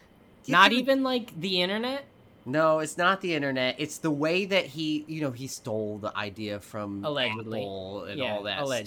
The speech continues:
Speaker 2: story.
Speaker 1: yeah.
Speaker 2: But then the way that he, the way that he went about his business model with Microsoft,
Speaker 1: Yeah.
Speaker 2: it just, like, if we could have, dude, we would have so much more
Speaker 1: Better stuff.
Speaker 2: better stuff.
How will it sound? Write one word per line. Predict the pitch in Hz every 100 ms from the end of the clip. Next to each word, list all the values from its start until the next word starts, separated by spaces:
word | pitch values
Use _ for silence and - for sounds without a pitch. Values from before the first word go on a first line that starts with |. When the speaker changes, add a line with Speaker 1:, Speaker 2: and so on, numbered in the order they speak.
| 101
Speaker 2:
story. | 101 101 98 104
Speaker 1:
yeah. | 95 - - -
Speaker 2:
But | 175 131
then | 165 220 220 190 147
the | 160
way | 156 170
that | 175 180
he, | 127 160 143 139 123 - - - - - - - -
the | 127 131
way | 147 165
that | 170
he | 135 147 139
went | 123 131
about | 127 113 107 107
his | 110 95
business | 107 107 127 117 -
model | 113 113 120
with | 120 117
Microsoft, | 117 117 127 - 117 123 135
Speaker 1:
Yeah. | 110 123 - - -
Speaker 2:
it | 135 127
just, | 147 135 -
like, | 127 110 -
if | - 123 -
we | 127 139 190
could | 208 - 160
have, | 147 123 - - - - - - - - -
dude, | - 139 113
we | 165
would | 165 151
have | 139 120
so | - 143
much | 135 117 -
more | 117 113 113 110 - - - - - - - - - -
Speaker 1:
Better | 131 123 107 110
stuff. | - - 107 123 -
Speaker 2:
better | 131 120 110
stuff. | - 120 73 -